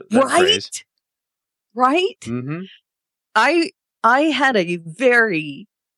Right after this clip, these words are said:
Speaker 2: very still moment this week because if you heard a dog on a show, for me, that is a line that if you cross it,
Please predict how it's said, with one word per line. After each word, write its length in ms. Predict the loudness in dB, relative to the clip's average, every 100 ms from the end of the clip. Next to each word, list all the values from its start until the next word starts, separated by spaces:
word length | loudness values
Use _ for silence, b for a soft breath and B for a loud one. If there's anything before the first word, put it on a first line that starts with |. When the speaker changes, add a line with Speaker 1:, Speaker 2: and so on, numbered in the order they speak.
| _ -20
Speaker 2:
very 800 | -12 2 4 4 4 0 -4 -10
still 460 | -16 0 2 2
moment 500 | 0 0 0 -6 -18 _ _ _
this 240 | -4 -4 -8
week 220 | -12 -14 _
because 880 | -10 -6 -2 -2 -4 -6 -12 -16 -20 _ _ _ _ _ _ _
if 160 | -4 2
you 180 | 2 4
heard 260 | 2 2
a 60 | 2
dog 560 | 4 4 6 4 2 -2 -2
on 160 | -2
a 40 | -4
show, 580 | 0 2 2 -2 -8 -14 _ _ _
for 180 | -4 0
me, 460 | 0 2 0 -2 -8 _ _ _ _ _ _ _ _
that 160 | 0 2
is 140 | 2 2
a 140 | 2
line 720 | 2 2 4 2 -2 -4 -8 -18 _ _
that 640 | -2 0 0 0 -4 -12 -20 _ _ _ _
if 220 | 0 0
you 140 | -2 -4
cross 460 | -2 0 0 0 -2
it, 400 | -2 -4 -16